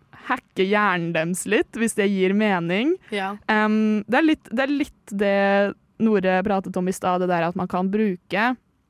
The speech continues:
Speaker 1: kjønns-, eh, stereotyper litt til sin fordel for å hacke hjernen eller forvirre folk.
Speaker 2: Ja.
Speaker 1: Ehm,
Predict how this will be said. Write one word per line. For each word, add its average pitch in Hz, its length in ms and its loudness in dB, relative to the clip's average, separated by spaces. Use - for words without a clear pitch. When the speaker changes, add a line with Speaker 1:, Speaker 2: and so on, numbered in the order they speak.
Speaker 1:
kjønns-, 185 580 -4
eh, 190 180 0
stereotyper 190 640 0
litt 196 180 -2
til 196 120 0
sin 190 180 0
fordel 180 840 0
for 190 240 0
å 185 560 2
hacke 208 320 -2
hjernen 180 340 2
eller 185 160 0
forvirre 180 640 0
folk. - 540 -2
Speaker 2:
Ja. 185 240 -8
Speaker 1:
Ehm, 208 480 2